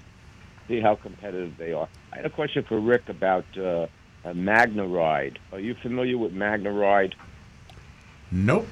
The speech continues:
Speaker 2: that's a new one on me.
Speaker 1: It's, uh, it's, uh, it's adaptive dampers that they have in the, uh,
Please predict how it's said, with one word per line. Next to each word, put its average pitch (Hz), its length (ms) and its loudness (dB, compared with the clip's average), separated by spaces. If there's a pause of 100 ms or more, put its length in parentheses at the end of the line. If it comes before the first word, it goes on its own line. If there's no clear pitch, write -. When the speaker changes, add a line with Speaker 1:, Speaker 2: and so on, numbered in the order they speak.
(120)
Speaker 2:
that's 117 260 2
a 104 60 4
new 135 160 4
one 185 140 4
on 143 180 2
me. 143 280 2 (760)
Speaker 1:
It's, 113 340 -4
uh, 104 240 4
it's, 110 300 -2
uh, 101 440 2
it's 113 160 -4
adaptive 110 760 0
dampers 104 540 -2
that 80 140 -8
they 76 140 -6
have 87 320 0
in 80 160 -2
the, 76 240 0
uh, 67 180 2